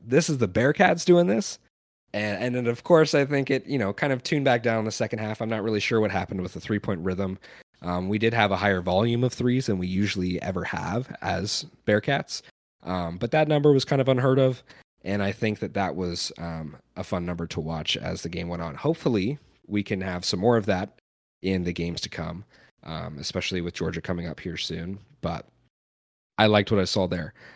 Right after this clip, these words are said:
Um, another thing, Hayden Koval is in the top fifty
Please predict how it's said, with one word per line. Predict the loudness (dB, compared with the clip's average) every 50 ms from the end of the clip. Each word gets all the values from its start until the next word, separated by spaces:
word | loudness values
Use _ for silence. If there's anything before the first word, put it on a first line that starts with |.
| _ _
Um, | 0 2 4 4 2 2
another | 2 4 4 4 4
thing, | 4 4 0 0 0 -2 -8 -14 -20 _ _ _ _ _ _ _ _ _ _ _ _ _ _ _ _ _ _
Hayden | 4 6 6 6 4
Koval | 4 2 2 4 6 6 6 6 4 4
is | 2 2 2 2
in | 2 2
the | 0 0
top | -2 -4 -6 -6 -6 -6 -6
fifty | -2 -2 -2 -2 0 -6 -6 -6